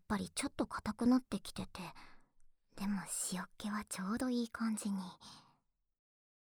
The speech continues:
あれ？もしかして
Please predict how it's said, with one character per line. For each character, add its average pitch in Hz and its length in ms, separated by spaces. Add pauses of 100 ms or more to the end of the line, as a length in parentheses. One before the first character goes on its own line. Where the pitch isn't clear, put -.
(1500)
あ 214 160
れ？ 233 180 (1160)
も 269 240
し - 120
か 220 160
し - 120
て 180 260